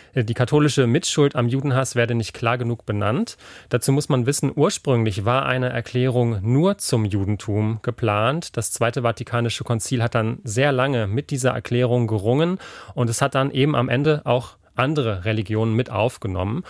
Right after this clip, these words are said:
Und diesen Kompromiss, den kritisiert etwa der jüdische Historiker Michael Wolffsohn.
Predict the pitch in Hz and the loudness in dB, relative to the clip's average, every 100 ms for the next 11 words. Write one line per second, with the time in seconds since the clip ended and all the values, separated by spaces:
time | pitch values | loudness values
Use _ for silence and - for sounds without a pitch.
0 | - - 120 131 127 127 - 131 120 117 | -14 -6 -2 2 2 0 -2 -2 0 2
1 | 123 123 - - 131 143 - 127 120 110 | 2 0 -2 0 0 0 -4 -2 -2 2
2 | 160 - 113 - 120 117 110 120 131 - | 0 0 -4 0 0 2 -2 -2 -2 -2
3 | 117 113 - 123 123 117 110 135 117 104 | -2 -2 -2 -2 0 0 -2 -2 -2 0
4 | 107 175 - - 104 127 | 2 0 -2 -2 0 0